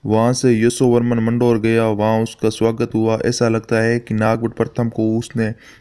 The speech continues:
भीनमाल मजबूत करने के लिए कहा। उस काल में भीनमाल का बहुत ही महत्व था, क्योंकि सिंध में बे-, भीनमाल होकर ही मालवा व कन्नौज मध्य प्रदेश में जाया जा सकता था। चीनी यात्री युआन सांग छः सौ इकतालीस ईस्वी में भीनमाल गया था।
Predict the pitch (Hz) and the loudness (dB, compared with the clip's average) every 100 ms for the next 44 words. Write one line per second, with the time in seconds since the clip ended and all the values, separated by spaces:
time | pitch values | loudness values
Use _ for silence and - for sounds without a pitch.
0 | - 104 110 120 123 110 110 117 123 - | -4 0 2 2 2 0 -2 -2 -2 0
1 | 113 117 113 - 110 110 107 104 101 101 | 0 0 -4 -2 -2 0 -2 -2 -2 -4
2 | 98 - _ - - - - - 131 - | -6 -14 _ -20 -20 -20 -6 -2 -2 0
3 | 117 117 117 113 104 104 110 117 120 110 | 0 0 -2 -2 0 0 0 0 0 -2
4 | 101 110 - 113 101 92 110 101 101 98 | 2 0 0 0 0 0 -2 -2 -2 -4
5 | - 107 107 - 127 120 113 98 104 - | -4 -4 -4 -2 0 2 2 2 0 -2
6 | - - 95 107 107 117 113 107 104 - | -10 -10 -2 0 2 2 2 0 -2 0
7 | 117 107 107 110 117 107 101 - 113 113 | 0 2 2 2 2 0 -2 -2 -2 0
8 | 104 110 107 101 107 110 107 104 107 107 | -2 -2 -2 -2 -2 -2 -2 0 0 -2
9 | 107 - 104 101 95 - - - - - | -4 -4 -2 0 0 -4 -18 -20 -20 -20
10 | _ - 120 123 117 113 117 113 101 98 | _ 0 2 4 4 2 0 -4 -2 -2
11 | 113 117 113 110 - 107 113 107 - - | 2 2 0 -4 -2 -2 -2 -4 -12 -8
12 | - 117 - 117 110 110 _ - - - | -4 -4 -2 -4 -4 -6 _ -20 -12 -2
13 | 110 113 113 113 - 107 107 98 98 104 | 0 0 -4 -10 -6 -4 -2 -2 -2 -2
14 | 104 101 101 - 101 107 | -2 -2 -4 -4 -10 -10